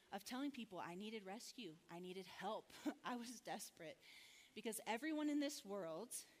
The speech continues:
everyone, knows in the deepest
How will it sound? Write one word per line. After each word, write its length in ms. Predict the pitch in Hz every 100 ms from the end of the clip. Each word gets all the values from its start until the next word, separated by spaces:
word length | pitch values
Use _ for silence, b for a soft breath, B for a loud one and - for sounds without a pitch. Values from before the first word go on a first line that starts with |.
| B B -
everyone, 520 | 233 233 180 180 165 151 - - - B B B B B B B -
knows 440 | 208 240 285 262 214
in 120 | 202
the 100 | 175
deepest 480 | 208 240 269 277 -